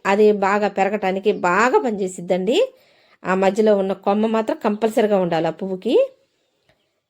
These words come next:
ఇంకా నేనైతే ఇలాగే పెట్టుకుంటానండి ఎప్పటి నుంచో. నేను ప-, నేను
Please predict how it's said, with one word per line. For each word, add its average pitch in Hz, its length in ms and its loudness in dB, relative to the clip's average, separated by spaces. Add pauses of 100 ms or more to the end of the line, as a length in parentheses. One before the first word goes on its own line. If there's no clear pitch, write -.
(320)
ఇంకా 214 160 0
నేనైతే 254 500 4
ఇలాగే 302 320 4
పెట్టుకుంటానండి 233 760 -2
ఎప్పటి 220 500 0
నుంచో. 233 500 2
నేను 214 300 2
ప-, 202 520 0
నేను 196 280 0